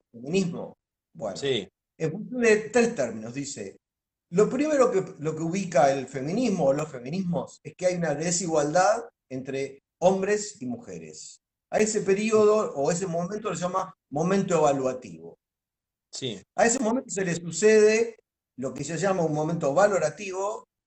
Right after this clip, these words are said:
Speaker 1: me gustó eso, que es decir, "esta desigualdad está mal".
Speaker 2: O sea, tomar posición al respecto.
Speaker 1: Absolutamente. Y a partir
Speaker 2: Ah.
Speaker 1: de acá, me parece a mí,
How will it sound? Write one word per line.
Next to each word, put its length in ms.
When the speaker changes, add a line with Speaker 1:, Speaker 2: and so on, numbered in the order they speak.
Speaker 1:
me 140
gustó 320
eso, 540
que 80
es 60
decir, 520
"esta 380
desigualdad 840
está 260
mal". 420
Speaker 2:
O 100
sea, 220
tomar 340
posición 440
al 120
respecto. 720
Speaker 1:
Absolutamente. 1300
Y 140
a 120
partir 320
Speaker 2:
Ah. 20
Speaker 1:
de 80
acá, 420
me 160
parece 380
a 40
mí, 440